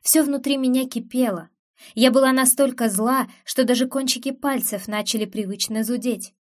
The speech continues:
Как тогда, когда огненная магия изливалась с них на землю, образуя для меня пространственный портал. Сейчас эксплозия драконов была не нужна,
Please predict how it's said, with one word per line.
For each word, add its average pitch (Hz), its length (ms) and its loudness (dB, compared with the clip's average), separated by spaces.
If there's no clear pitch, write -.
Как 311 180 0
тогда, 196 400 0
когда 233 340 4
огненная 220 580 2
магия 208 480 -2
изливалась 233 800 2
с - 140 0
них 220 260 -4
на 220 180 2
землю, 196 480 -2
образуя 220 560 4
для 202 160 -4
меня 208 320 -4
пространственный 220 880 -2
портал. 196 640 -8
Сейчас 330 500 4
эксплозия 262 640 2
драконов 226 600 0
была 226 260 4
не 254 120 2
нужна, 254 520 0